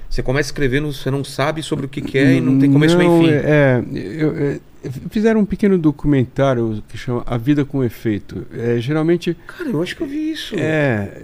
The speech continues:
Speaker 2: é, geralmente eu tô sobre o efeito de alguma coisa, nem que seja de um estado, de uma
Speaker 1: Tá.
Speaker 2: música, e eu fico ali tentando, é, gerar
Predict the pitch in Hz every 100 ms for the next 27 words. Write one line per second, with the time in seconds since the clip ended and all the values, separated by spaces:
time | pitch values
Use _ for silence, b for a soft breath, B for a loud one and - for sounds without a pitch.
0 | 127 113 101 135 151 160 175 175 170 175
1 | - 175 170 170 160 156 - 190 208 202
2 | 196 185 165 147 156 156 160 - 151 143
3 | 127 131 127 120 123 123 127 127 - 135
4 | 127 131 135 120 123 123 - - 123 123
5 | 113 101 117 104 110 127 135 123 113 127
6 | 117 B B B 120 113 - 123 - 127
7 | 123 127 131 131 - - - 120 98 104
8 | 101 101 104 92 b b b b - -
9 | - - 101 98 101 135 135 131